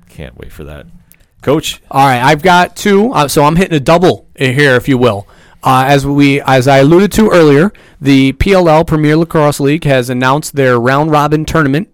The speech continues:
Speaker 2: uh, going into their playoffs that will bl-, begin July twenty-fifth.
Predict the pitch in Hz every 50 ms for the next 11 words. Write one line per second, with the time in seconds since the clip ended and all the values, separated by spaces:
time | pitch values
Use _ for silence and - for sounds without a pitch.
0 | _ - - 135 123 120 120 113 135 135 139 139 135 139 139 147 143 - 143 135
1 | 135 135 131 - 151 147 139 135 131 139 - - 143 135 117 120 131 131 127 127
2 | 123 117 113 123 123 120 _ _ - 127 123 135 135 135 135 123 127 120 120 127
3 | 135 147 156 - - 175 165 160 151 - - 156 156 240 - -